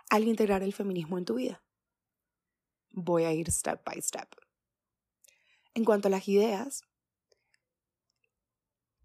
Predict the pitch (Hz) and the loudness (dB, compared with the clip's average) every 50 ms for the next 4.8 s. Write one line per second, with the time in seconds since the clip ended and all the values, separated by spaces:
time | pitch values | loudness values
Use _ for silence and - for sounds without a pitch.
0 | _ _ - 262 247 254 - 247 254 254 294 - - - 285 262 240 - - 208 | _ _ 2 2 2 2 0 0 0 0 0 -2 -4 -4 -4 -4 -4 -4 -6 -8
1 | 185 190 180 - 208 - - 208 202 190 185 185 175 - - 196 202 208 - _ | -8 -8 -8 -8 -10 -10 -10 -8 -8 -6 -6 -6 -6 -8 -8 -8 -8 -10 -14 _
2 | _ - - - _ - - 208 - - 226 226 220 220 220 214 202 190 202 - | _ -10 -10 -10 _ 0 0 2 2 2 0 2 2 2 2 2 0 -2 -4 -6
3 | - - - 185 175 180 180 - - - 214 175 175 170 170 175 185 185 185 196 | -8 -4 -2 0 0 0 -2 -4 -4 -6 -4 -6 -6 -6 -4 -2 -2 -2 -2 -2
4 | 226 240 247 233 - 220 208 202 196 190 180 170 - 202 - | -4 -4 -6 -6 -6 -4 -4 -2 -2 -2 -4 -4 -6 -8 -12